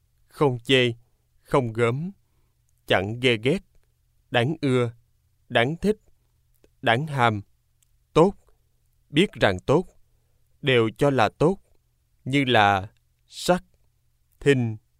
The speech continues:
khí, vị, xúc, đáng ưa. Như thế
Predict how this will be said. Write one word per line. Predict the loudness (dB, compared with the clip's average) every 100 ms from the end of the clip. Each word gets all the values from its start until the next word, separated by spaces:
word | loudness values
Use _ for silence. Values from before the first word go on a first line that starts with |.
| _ _ _ _
khí, | -2 -2 -2 -6 -12 _ _ _ _ -4
vị, | -2 -2 -4 -10 _ _ _ _
xúc, | -20 -2 0 0 _ _ _ _ _ _ _
đáng | 0 0 0 -2
ưa. | -2 -2 -6 _ _ _ _ _ _ _ _ _ _ -2
Như | 0 0
thế | 0 0 -2